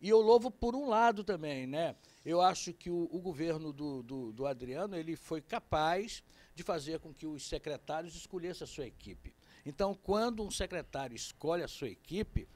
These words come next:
tem liberdade pra escolher a sua equipe, independente de que lado político esteja, né, eu acho que facilita muita coisa, né? A responsabilidade aumenta,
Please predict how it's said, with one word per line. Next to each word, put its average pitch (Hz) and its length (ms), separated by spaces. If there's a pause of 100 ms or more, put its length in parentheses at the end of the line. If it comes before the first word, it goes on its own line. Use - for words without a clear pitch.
(400)
tem 139 140
liberdade 160 680
pra 131 140
escolher 123 380
a 113 40
sua - 140
equipe, 147 260
independente 147 640
de 135 100
que 120 140
lado 139 280
político 123 520
esteja, 151 520 (500)
né, 151 260
eu 160 160
acho 170 200
que - 60
facilita 165 640
muita 185 260
coisa, 98 460 (220)
né? 113 180
A - 60
responsabilidade 139 800
aumenta, 214 540